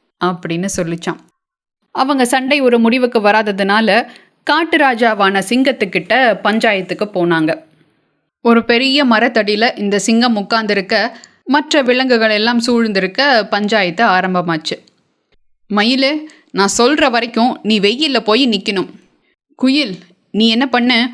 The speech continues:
ஒரு முள் செடி மேல போய் உட்கார்ந்துக்கோ. ஏ கிளி, நீ இந்த மரத்துல தொங்குற பழத்தை பார்த்துக்கிட்டே இருக்கணும், ஆனா சாப்பிடக்கூடாது.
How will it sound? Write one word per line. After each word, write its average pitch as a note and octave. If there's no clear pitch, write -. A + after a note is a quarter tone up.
ஒரு G#3+
முள் C#4+
செடி C#4
மேல A3+
போய் B3+
உட்கார்ந்துக்கோ. G#3+
ஏ A3+
கிளி, C4+
நீ A#3
இந்த A#3
மரத்துல C4+
தொங்குற A3+
பழத்தை A3+
பார்த்துக்கிட்டே C4
இருக்கணும், A3+
ஆனா G#3
சாப்பிடக்கூடாது. A#3+